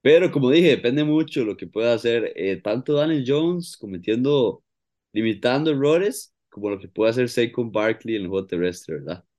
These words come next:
Y bueno, con esto llegamos al fin de nuestro podcast. Repasamos con ustedes todos los partidos del Wild Card. Les dimos nuestras predicciones con el Divisional Round. El próxima, próximo podcast le vamos a repasar cómo quedó la tabla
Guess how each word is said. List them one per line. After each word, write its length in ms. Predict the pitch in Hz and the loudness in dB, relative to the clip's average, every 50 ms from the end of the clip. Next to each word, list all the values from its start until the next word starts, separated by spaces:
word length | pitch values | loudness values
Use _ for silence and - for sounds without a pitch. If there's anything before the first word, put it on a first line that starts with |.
| _ _ _ _ - | _ _ _ _ 2
Y 60 | 117 | 4
bueno, 240 | 120 139 147 143 120 | 4 4 4 4 2
con 100 | 123 113 | 0 0
esto 240 | 117 - - 160 | 0 2 2 4
llegamos 400 | 160 147 139 139 143 156 165 156 | 4 4 4 4 2 2 0 0
al 140 | 147 123 120 | 0 -2 0
fin 160 | - 147 147 | -2 -2 -2
de 80 | 156 160 | 0 -2
nuestro 280 | 160 156 151 139 123 - | -2 -4 -6 -8 -10 -6
podcast. 600 | - 135 143 147 143 - 135 127 120 - - - | -4 -4 -4 -4 -4 -8 -8 -8 -8 -8 -10 -6
Repasamos 540 | 95 98 90 95 92 98 101 110 123 123 - | -6 -6 -6 -6 -4 -2 -2 -2 -2 -2 -2
con 100 | 135 123 | -4 -4
ustedes 680 | 110 95 - - - 117 113 120 127 123 117 120 - - | -4 -4 -8 -6 -2 2 2 4 4 2 0 -2 -8 -6
todos 160 | - 101 104 | -2 0 0
los 120 | 113 113 | 0 0
partidos 380 | - 104 95 - - 107 110 107 | -2 -6 -8 -6 -4 -6 -4 -2
del 140 | 110 101 92 | -2 -2 0
Wild 400 | 87 92 107 127 135 135 131 - | 0 -2 -2 0 0 0 -2 -2
Card. 260 | - 131 127 127 127 - _ _ _ _ _ _ _ _ _ _ | -2 0 0 0 0 -4 _ _ _ _ _ _ _ _ _ _
Les 180 | - 98 98 | -4 -4 -2
dimos 300 | 101 117 123 135 151 151 | 2 2 2 4 4 4
nuestras 320 | 151 151 147 147 - 117 - | 4 2 0 -2 -6 -10 -10
predicciones 760 | - - 104 95 92 - - - 123 135 143 147 143 131 - | -4 -4 -2 -2 -4 -6 -2 0 2 2 2 2 0 -2 -2
con 200 | - 110 101 95 | -4 -6 -6 -4
el 100 | 90 90 | -4 -4
Divisional 500 | 87 90 95 107 113 139 135 127 110 101 98 | -4 -4 -4 -4 -4 -2 -2 -2 -2 -2 -2
Round. 380 | 104 117 127 139 139 147 165 - _ _ _ _ _ _ _ _ _ _ _ _ | 0 0 0 0 -2 -4 -6 -10 _ _ _ _ _ _ _ _ _ _ _ _
El 220 | - 87 85 82 - | -8 -6 -6 -6 -2
próxima, 800 | - 98 104 - - 131 131 131 131 123 110 95 85 76 - - _ _ _ _ _ _ _ _ | 0 0 0 2 0 0 2 2 2 0 0 -2 -4 -6 -8 -14 _ _ _ _ _ _ _ _
próximo 440 | 104 107 - - 143 139 127 139 | -4 -4 0 0 0 2 0 2
podcast 400 | - 139 143 143 143 147 139 120 | 2 2 2 2 2 2 2 2
le 60 | 113 104 | 2 0
vamos 180 | 104 120 127 139 | 0 0 0 0
a 60 | 131 | 0
repasar 500 | 123 120 - - 95 90 110 107 123 - | -2 -2 -4 -6 -8 -4 -4 -4 -4 -4
cómo 200 | - 131 135 131 | -4 -4 -4 -2
quedó 140 | - 120 113 | -2 -2 -2
la 140 | 123 - | -2 -4
tabla 500 | - 131 113 131 139 143 147 160 165 - | -4 -6 -2 -2 -2 -2 -2 -6 -10 -14